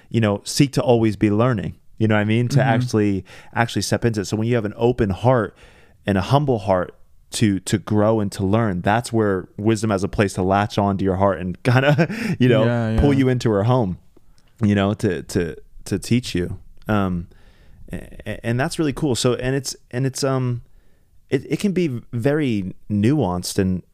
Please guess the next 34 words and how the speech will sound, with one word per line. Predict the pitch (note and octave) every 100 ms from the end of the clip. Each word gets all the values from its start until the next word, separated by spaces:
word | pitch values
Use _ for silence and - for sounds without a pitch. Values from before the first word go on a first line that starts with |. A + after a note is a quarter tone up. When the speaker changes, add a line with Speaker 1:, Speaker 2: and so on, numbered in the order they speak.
| -
Speaker 1:
and, | G#2 F#2+ D#2+ - -
and | G2 F2
beautiful, | G#2 B2+ B2+ - -
you | F2+
know | F2+
what |
I | F2+
mean? | F#2+
Like, | G#2 F#2+
there's | G2 F2+
wisdom | F#2 G#2+ A2+ G#2+
for | - F#2+
different, | G2+ - G2 F#2+ - _ _
for | - -
different | F#2+ A2 G#2+ -
situations. | - G#2+ - F2+ G#2 - F2+ F2 - - - -
I | G#2
love, | A2 A2+ F2+ - G#2+
um, | F#2 F#2
in | F#2
Proverbs | F#2 A2 G2+ F#2+ -
as | E2+
well, | F#2+ G2 F#2 F2 - - _ _ -
uh, | F2+ F2 - -
there's | G2+ F2+
these | G2 -
two | - C3
verses | G#2+ A2+ G#2 G2+
that | G2
are | F#2
back | F2 F#2+ -
to | -
back. | F#2+ G2 A#2 - - -
Speaker 2:
Mm-hmm. | C#3 B2+